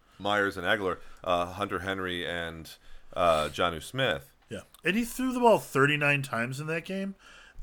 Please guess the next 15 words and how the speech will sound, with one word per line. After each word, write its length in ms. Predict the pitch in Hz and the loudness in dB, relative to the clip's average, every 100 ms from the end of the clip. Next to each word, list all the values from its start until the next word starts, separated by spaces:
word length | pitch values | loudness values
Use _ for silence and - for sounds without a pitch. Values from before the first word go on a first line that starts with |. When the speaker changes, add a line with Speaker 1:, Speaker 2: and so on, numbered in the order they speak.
| - - | -6 -4
Speaker 2:
I 60 | |
don't 360 | 151 202 226 196 - - - | 0 2 2 0 -10 -20 -16
see 240 | - 156 | -8 -4
that 200 | 160 135 | -2 -2
happening 520 | - 127 170 196 196 - | 0 0 2 -2 -4 -4
all 140 | 156 | -4
the 80 | 185 | -4
time. 380 | 185 208 214 202 - - - | 0 0 0 -2 -12 -20 -6
And 80 | 139 | 0
they 40 | |
ran 160 | 170 208 | 2 4
the 80 | 202 | 6
ball 120 | 165 | 4
thirty 460 | - - 160 147 | 2 0 2 2
times. 640 | 131 120 107 107 104 - | 0 -2 -2 -4 -10 -14